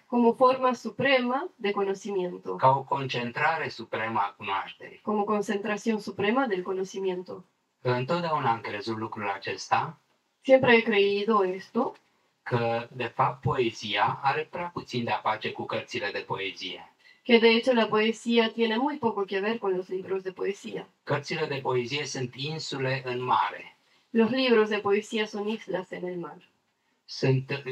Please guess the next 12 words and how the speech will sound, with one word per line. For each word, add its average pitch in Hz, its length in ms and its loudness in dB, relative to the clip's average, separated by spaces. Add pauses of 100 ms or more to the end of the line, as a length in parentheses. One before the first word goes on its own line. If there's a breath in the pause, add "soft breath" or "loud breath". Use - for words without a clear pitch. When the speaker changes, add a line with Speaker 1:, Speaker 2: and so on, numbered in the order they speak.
(120)
Speaker 2:
iertați-mă, 120 600 -4
sunt 123 240 -4
fântâni 131 500 -2
în 104 100 -10
mare. - 460 -6 (360)
Speaker 1:
<laughs> 202 340 -10 (580 loud breath)
Son 226 320 8 (920)
pozos 226 540 2
en 180 120 -2
el 175 140 -6
mar. - 300 -16 (640 loud breath)
Speaker 2:
Ehm, 117 540 -2